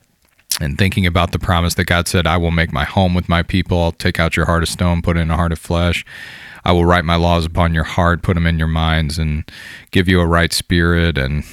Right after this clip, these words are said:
it just goes on. So, seeking the Lord and his strength and seek his presence continually. Think about it. As followers of Jesus Christ, all we have to do because of Jesus and his death on our behalf and the fact that he poured his spirit out on us, all we have to do to seek the presence of God and his strength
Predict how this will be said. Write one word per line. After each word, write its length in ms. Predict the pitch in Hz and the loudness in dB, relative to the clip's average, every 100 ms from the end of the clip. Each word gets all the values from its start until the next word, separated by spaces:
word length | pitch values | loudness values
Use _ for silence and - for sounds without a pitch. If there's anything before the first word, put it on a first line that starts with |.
| - | -6
it 120 | 107 | -2
just 240 | - 82 - | 0 0 0
goes 240 | 69 69 | -4 -2
on. 200 | 69 73 | -4 -4
So, 340 | - 92 82 - - - - | 0 2 2 -2 -10 -18 -8
seeking 380 | - 147 139 110 | 0 2 2 2
the 100 | 98 | 4
Lord 240 | 101 98 | 4 4
and 80 | 90 | 2
his 160 | 95 | 0
strength 340 | - 110 110 - | 0 2 2 2
and 100 | 87 | -2
seek 220 | - 90 | 0 0
his 120 | 87 | -2
presence 360 | - 101 90 82 | 0 0 0 -2
continually. 480 | 92 - 104 90 82 | -4 0 2 2 2
Think 220 | 110 104 | 0 0
about 260 | 82 80 | 2 2
it. 100 | 82 | 2
As 260 | 82 80 85 - | 2 0 -4 -10
followers 400 | - 104 104 90 | 0 2 4 2
of 100 | 82 | 0
Jesus 320 | 87 85 82 | 0 0 -2
Christ, 380 | - 92 90 - | -2 0 0 0
all 160 | 95 110 | 2 2
we 100 | 101 | 2
have 140 | 101 | 0
to 100 | 95 | 0
do 300 | 90 92 104 | 2 2 4
because 320 | 95 - 92 | 0 0 0
of 80 | 90 | 0
Jesus 480 | 80 90 95 98 - | 2 2 2 0 0
and 100 | 82 | -2
his 160 | 87 | -2
death 240 | 90 90 92 | 0 0 2
on 100 | 87 | 0
our 140 | 90 | 2
behalf 560 | 87 78 87 90 85 - | 2 0 0 0 0 -2
and 240 | 73 76 - - - - | -4 -6 -10 -18 -20 -6
the 40 | |
fact 220 | - 90 - | 0 0 0
that 120 | - | 0
he 100 | 98 | 2
poured 260 | - 95 | 2 2
his 100 | 90 | 2
spirit 360 | - - 87 90 | 0 2 2 4
out 160 | 90 95 | 2 2
on 160 | 92 | 2
us, 240 | 90 95 - | 2 0 0
all 220 | 98 107 | 2 4
we 100 | 110 | 4
have 180 | 101 - | 2 0
to 100 | 78 | -2
do 460 | 87 98 85 82 | 2 2 2 -2
to 160 | 80 85 | -4 -4
seek 260 | - 101 - | 0 0 0
the 60 | |
presence 460 | - 95 92 98 90 | -2 0 2 2 -2
of 80 | 82 | 0
God 240 | 85 87 | 0 0
and 80 | 85 | 0
his 140 | 87 | -2
strength 500 | - 87 95 107 - | -2 0 0 0 -6